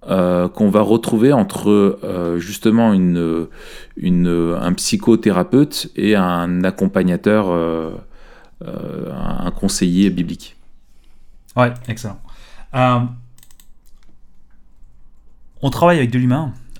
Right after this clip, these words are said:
Speaker 2: Euh, on dit bonjour aux gens, on, on, on interagit avec, avec eux, on écoute d'une manière intentionnelle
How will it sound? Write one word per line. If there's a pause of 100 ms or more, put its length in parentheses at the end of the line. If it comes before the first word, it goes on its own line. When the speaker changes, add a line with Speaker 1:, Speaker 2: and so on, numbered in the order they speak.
Speaker 2:
Euh, (280)
on
dit
bonjour
aux
gens,
on, (680)
on,
on
interagit
avec,
avec
eux,
on
écoute
d'une
manière
intentionnelle